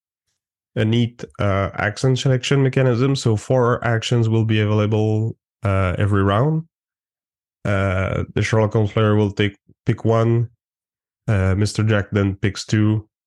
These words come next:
Sherlock Holmes gets the, the last one, and then the actions are flipped. And you, so you know on the next round what, which actions are gonna be available, and then on round three you randomize them again. So there's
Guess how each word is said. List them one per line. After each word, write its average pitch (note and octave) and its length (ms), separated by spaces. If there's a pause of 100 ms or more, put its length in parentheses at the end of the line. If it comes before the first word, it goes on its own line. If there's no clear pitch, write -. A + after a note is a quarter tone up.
Sherlock G2+ 320
Holmes G2 240
gets F#2+ 240
the, F#2+ 260
the G2 120
last G2+ 260
one, B2 180
and A2 160
then G#2 380 (100)
the G#2+ 220
actions G#2+ 360
are F#2+ 120
flipped. - 480 (720)
And G#2+ 160
you, A2 160
so - 160
you A2+ 140
know B2 240
on A2 200
the G#2 140
next A2 340
round G2 320
what, G#2 200 (400)
which A#2+ 200
actions G#2+ 460
are G#2 200
gonna G#2 200
be G2 180
available, A2 480
and G#2+ 140
then F#2+ 160
on F#2+ 180
round F#2+ 300
three G2 220
you F#2 600 (720)
randomize G2+ 480
them G2+ 160
again. G2 340
So G2 200
there's G2 420